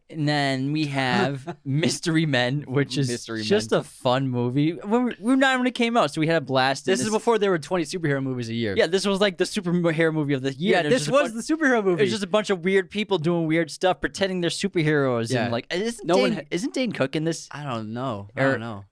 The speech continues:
Speaker 1: who's the lead? William H. Macy? Or
Speaker 2: Bill, no, it's Ben Stiller.
Speaker 1: Oh, yeah, Ben Stiller.
Speaker 2: Ben Stiller. He just has, like, a black coat, and that's it.
Speaker 1: It's, it's a ridiculous movie. It's, it's pretty funny. It's cringe, obviously, if
Speaker 2: It's,
Speaker 1: you watched
Speaker 2: yeah,
Speaker 1: it
Speaker 2: yeah.
Speaker 1: now.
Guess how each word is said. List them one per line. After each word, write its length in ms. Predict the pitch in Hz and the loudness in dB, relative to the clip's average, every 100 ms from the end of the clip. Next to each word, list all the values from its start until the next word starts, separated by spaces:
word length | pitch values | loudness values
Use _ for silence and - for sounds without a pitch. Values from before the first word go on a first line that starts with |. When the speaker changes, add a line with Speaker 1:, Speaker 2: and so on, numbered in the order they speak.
| - - | -18 -6
Speaker 1:
who's 220 | 156 180 | -2 -2
the 100 | 196 | -2
lead? 400 | 185 180 135 - - | 0 -2 -4 -10 -2
William 240 | 143 147 | 0 2
H. 180 | 143 127 | -2 -2
Macy? 460 | 127 160 254 254 101 | -6 -4 -6 -6 -2
Or 100 | 107 | 0
Speaker 2:
Bill, 180 | 175 156 143 | 0 -2 -6
no, 220 | 202 269 | -2 0
it's 100 | 147 | -2
Ben 220 | - 233 | -2 -2
Stiller. 440 | 233 370 392 104 - | -2 -2 -2 -2 0
Speaker 1:
Oh, 80 | 208 | 0
yeah, 200 | 254 226 | 2 0
Ben 200 | 175 190 | -2 -4
Stiller. 320 | - 185 165 | 0 2 2
Speaker 2:
Ben 80 | 113 | 2
Stiller. 200 | 190 135 | 0 0
He 520 | 135 143 156 151 143 | -2 0 2 2 0
just 180 | 151 151 | -4 -4
has, 180 | 147 139 | -4 -4
like, 160 | 131 | -4
a 60 | 120 | -6
black 340 | 117 131 135 | -4 -4 -2
coat, 300 | - 135 127 | 0 -2 -2
and 100 | 110 | -4
that's 220 | 117 - | -6 -6
it. 240 | 135 120 151 | -6 -6 -4
Speaker 1:
It's, 220 | 156 139 - - | -6 -6 -4 -2
it's 180 | 160 | 0
a 40 | 226 | 0
ridiculous 580 | 214 139 151 143 135 127 | 0 0 2 0 -2 -2
movie. 320 | 131 123 120 | 0 0 -2
It's, 160 | 117 | -2
it's 200 | - - | -6 -6
pretty 260 | - 190 165 | -2 -2 -2
funny. 500 | - 120 113 113 - | -2 -2 -2 -4 0
It's 300 | 151 143 - _ _ | -2 -2 -12 _ _
cringe, 460 | - 165 165 175 143 | -4 0 0 0 -2
obviously, 580 | - 131 139 143 151 151 147 _ - | 0 0 0 -2 0 0 -4 _ -2
if 60 | - | -2
Speaker 2:
It's, 80 | 139 | 0
Speaker 1:
you 80 | 135 | 2
watched 180 | 135 | 2
Speaker 2:
yeah, 120 | 139 123 | 4 2
Speaker 1:
it 40 | |
Speaker 2:
yeah. 80 | 104 | 2
Speaker 1:
now. 340 | 120 127 139 | 2 0 -2